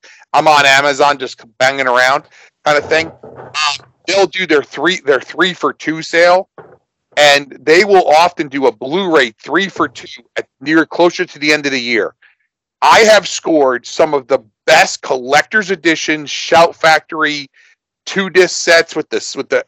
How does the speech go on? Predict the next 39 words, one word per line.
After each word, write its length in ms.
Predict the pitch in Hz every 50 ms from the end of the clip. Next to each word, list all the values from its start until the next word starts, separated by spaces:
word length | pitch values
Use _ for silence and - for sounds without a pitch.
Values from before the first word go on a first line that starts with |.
| - 127
the, 320 | 120 127 117 110 107 101 _
the 120 | _ 113 107
re-, 200 | 127 160 175 147
whatever. 420 | 151 147 147 151 156 151 165 165 156 _ _ _ _ _ _ _ _ _ _ _ _ _
And 200 | - 170 165 -
'cause 260 | - 185 165 - -
you're 180 | 165 170 165 165
like, 220 | 160 160 156 -
"Okay, 300 | 190 190 - - 208 196
but 160 | 165 156 151 - _
Jay, 240 | - - 190 202 175
this 240 | 147 147 196 196 -
one's 240 | 202 202 185 147 -
nineteen 360 | 175 170 180 - - 180 175
ninety-nine 480 | 170 165 165 160 160 165 170 170 165 160
and 100 | 151 143
this 200 | 143 214 - -
one's 180 | 208 190 165 -
nineteen 300 | 123 147 143 135 - 131
ninety-nine." 440 | 127 123 117 110 107 107 101 98 98
I 20 | 104
go, 180 | 117 117 104 - _ _ _ _ _
"Yeah, 260 | - 160 202 202 175
but 140 | - 147 143
I 80 | 143 135
found 240 | - 170 165 165 151
a 80 | 135
third 360 | - - - 190 196 233 254
one 200 | 196 175 160 143
for 120 | 127 - 135
nineteen 300 | 127 127 131 - - 123
ninety-nine." 440 | 120 117 113 113 110 104 95 95 -
So 100 | - 143
I 60 | 139
got 160 | 139 143 143 - _ _ _ _ _ _
sixty 540 | _ - - - 202 208 - - - 202 190
dollars 580 | 175 165 170 165 175 175 170 165 156 139 - -
worth 300 | - 151 156 147 - -
of 300 | 151 139 135 131 127 -